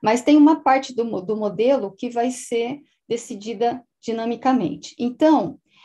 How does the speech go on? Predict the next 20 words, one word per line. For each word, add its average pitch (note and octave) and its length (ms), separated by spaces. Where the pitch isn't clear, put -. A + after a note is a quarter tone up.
é, G#3 520
aqui A3 260
tá C#4+ 140
o C#4+ 40
desenho A#3+ 420
de A3 120
vários A#3+ 340
produtos, A3+ 800
é G#3+ 120
como C#4+ 260
se D4 120
você C4 260
carregasse B3 640
por G#3 200
runtime G3 600
vários C#4+ 460
produtos B3+ 520
ao B3 80
mesmo A#3+ 340
tempo, G3+ 480